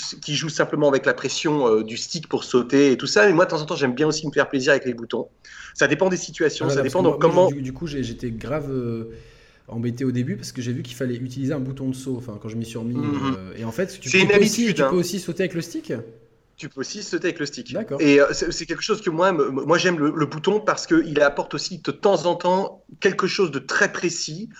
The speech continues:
Speaker 1: Mickaël nous en parlera probablement. Euh, il nous expliquera lui comment il joue. Tu vois, moi, on s'en fout un petit peu. Moi, je, je, je suis un bon joueur, mais je suis pas un joueur comme Mickaël.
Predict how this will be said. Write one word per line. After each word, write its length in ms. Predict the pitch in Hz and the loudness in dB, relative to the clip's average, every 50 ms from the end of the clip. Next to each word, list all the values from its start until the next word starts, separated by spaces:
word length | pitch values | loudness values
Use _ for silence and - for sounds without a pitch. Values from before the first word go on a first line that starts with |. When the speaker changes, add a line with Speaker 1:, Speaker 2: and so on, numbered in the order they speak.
| - - - - | -20 -18 -10 -4
Speaker 1:
Mickaël 340 | 139 143 143 - 165 147 147 | -4 -2 2 4 4 4 4
nous 140 | 143 123 | 2 -2
en 80 | 127 127 | -4 -2
parlera 320 | - 139 123 120 117 120 | 0 2 4 4 4 2
probablement. 640 | 123 - 131 113 107 104 113 113 113 143 175 226 - - - - - - | 0 0 0 0 0 2 2 0 2 2 0 0 -2 -8 -14 -16 -6 0
Euh, 180 | - 107 110 110 | 4 6 6 6
il 40 | 113 | 6
nous 80 | 113 | 2
expliquera 320 | 110 107 - - - 117 113 | -2 -6 -8 -6 -2 0 0
lui 140 | 135 185 185 | 2 2 2
comment 180 | - 135 131 | 2 2 2
il 60 | 131 | 2
joue. 140 | 123 175 190 | 0 0 -2
Tu 40 | 151 | 0
vois, 80 | 143 120 | 0 2
moi, 180 | 120 131 135 | 4 6 4
on 60 | 127 | 4
s'en 140 | - - 120 | 4 0 -4
fout 160 | 113 - 127 | -6 -2 0
un 40 | 127 | 0
petit 140 | 123 - - | 0 -2 0
peu. 140 | 151 196 190 | 4 6 6
Moi, 140 | 160 131 123 | 6 6 4
je, 160 | - - 117 104 | 2 0 -6 -8
je, 180 | - - - - | -8 -8 -8 -8
je 60 | - - | -6 -4
suis 100 | - 117 | -2 -2
un 80 | 110 | 0
bon 160 | 120 135 143 | 2 4 4
joueur, 320 | 156 131 151 185 190 175 143 | 4 6 6 6 6 6 6
mais 80 | 139 | 4
je 60 | 127 - | 2 0
suis 100 | - 127 | 0 -2
pas 120 | - 135 | 0 0
un 40 | 131 | 0
joueur 180 | 123 131 131 | 0 -2 -2
comme 120 | - 117 110 | -4 -4 -4
Mickaël. 360 | 110 110 - - - 214 - | -2 0 2 2 2 0 -2